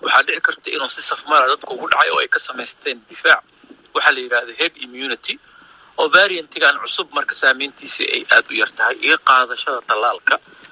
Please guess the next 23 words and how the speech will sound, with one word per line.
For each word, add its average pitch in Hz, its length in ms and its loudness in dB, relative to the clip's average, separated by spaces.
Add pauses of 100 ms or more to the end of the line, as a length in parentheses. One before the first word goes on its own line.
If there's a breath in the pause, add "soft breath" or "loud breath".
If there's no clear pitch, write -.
(160 loud breath)
Inkastoo 165 440 2
tallaalka 143 400 4
qaadashadiisa - 460 4
annaga 76 240 0
ay 76 100 0
yar - 200 -2
tahay 123 200 2
oo 110 140 4
aanan 120 240 4
boqolkiiba 123 500 -6
toban - 320 -4
ama - 200 0
toddoba - 280 -4
xataa - 320 0
aysan 117 300 -6
gaarin 107 300 -2
population-ka, - 640 -2 (600 loud breath)
laakiin 131 340 2
waxaa 143 220 2
la 139 100 0
sheegaa 127 360 0
dadka - 300 -4 (100)
oo 123 140 -2